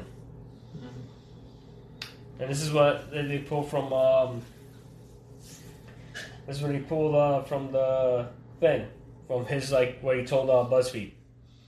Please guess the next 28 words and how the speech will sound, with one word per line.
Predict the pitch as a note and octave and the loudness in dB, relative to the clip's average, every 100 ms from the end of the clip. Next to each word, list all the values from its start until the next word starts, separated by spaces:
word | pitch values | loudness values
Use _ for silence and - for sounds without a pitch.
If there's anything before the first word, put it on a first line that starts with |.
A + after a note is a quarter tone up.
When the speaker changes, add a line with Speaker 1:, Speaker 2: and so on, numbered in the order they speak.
| - - - - - | -20 -20 -14 -14 -6
Speaker 2:
Um, | A2+ A#2+ A#2 G#2+ G2 - - | -2 0 0 -2 -8 -14 -12
this | B2 | -10
is | - | -4
from, | C3 A#2+ | -4 2
the | B2+ | 4
article's | C3+ E3 D#3+ | 4 4 4
from | D3+ | 2
I | |
G | C#3+ C#3 | 4 0
N, | C3 | 0
but | A#2+ | 0
this | A#2+ | -4
is | B2 | -6
what | C3 | -6
he | |
said. | - B2 - - - - | -2 -4 -4 -14 -20 -8
"I | A#2+ | -2
said | F#3 | 0
this | F#3+ F#3 | 0 -2
before, | F#3 - D#3+ D#3 - | -4 2 4 4 0
and | B2+ | 0
I | D#3+ | 2
quote | F3+ E3 - | 6 4 4
from | A2+ | -8
Tony | A#2 B2+ | -4 -4
Schiavone, | B2+ D#3 C3+ A2 - - - - - - - - | -4 0 0 0 -8 -18 -20 -20 -20 -20 -20 -20
Schi-, | - C#3+ A2 | -8 -6 -6
Schiavone. | - - - - D3 C3+ B2+ G#2 | -10 -14 -12 -4 -2 2 2 2